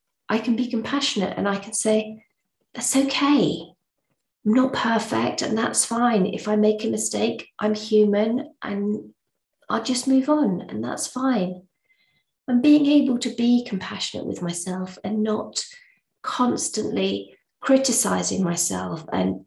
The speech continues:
putting myself down has made such an enormous difference to how I feel. So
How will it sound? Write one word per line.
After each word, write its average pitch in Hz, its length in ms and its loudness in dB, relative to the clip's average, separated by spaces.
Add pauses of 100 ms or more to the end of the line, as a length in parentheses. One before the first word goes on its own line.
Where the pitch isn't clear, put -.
putting 220 260 4
myself 190 480 0
down 180 500 0 (500)
has - 180 -4
made 202 500 4 (640)
such - 540 -2 (120)
an 214 120 4
enormous 196 920 2
difference - 920 -6
to 190 100 -6
how 190 240 -6
I 180 80 -4
feel. 175 640 -2 (540)
So - 480 -4